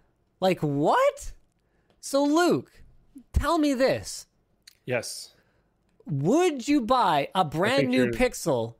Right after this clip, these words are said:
Speaker 1: that is slower than your old Pixel?
Speaker 2: Yes.
Speaker 1: What? Why?
Speaker 2: I didn't expect, I di-, I didn't think you were gonna expect that answer. Um,
Speaker 1: Is that
Speaker 2: I
Speaker 1: the only reason you said that? 'Cause
Speaker 2: No, no, I don't need speed in my phone anymore.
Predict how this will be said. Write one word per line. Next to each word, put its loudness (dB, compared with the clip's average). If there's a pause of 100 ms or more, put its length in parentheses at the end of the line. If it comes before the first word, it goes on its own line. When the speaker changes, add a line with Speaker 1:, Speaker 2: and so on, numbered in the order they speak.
(100)
Speaker 1:
that 2
is 0
slower 0
than 0
your -2
old 2
Pixel? -4 (800)
Speaker 2:
Yes. -8 (720)
Speaker 1:
What? -2
Why? -4 (420)
Speaker 2:
I -10
didn't -4
expect, -4
I 0
di-, 2
I 2
didn't 0
think -2
you 0
were 0
gonna 0
expect -6
that 0
answer. -8
Um, -2 (240)
Speaker 1:
Is 2
that 4
Speaker 2:
I 0
Speaker 1:
the 4
only 2
reason 0
you 0
said -2
that? 0
'Cause -2
Speaker 2:
No, 0
no, 0
I -2
don't -2
need -6
speed -10
in -8
my -8
phone -8
anymore. -16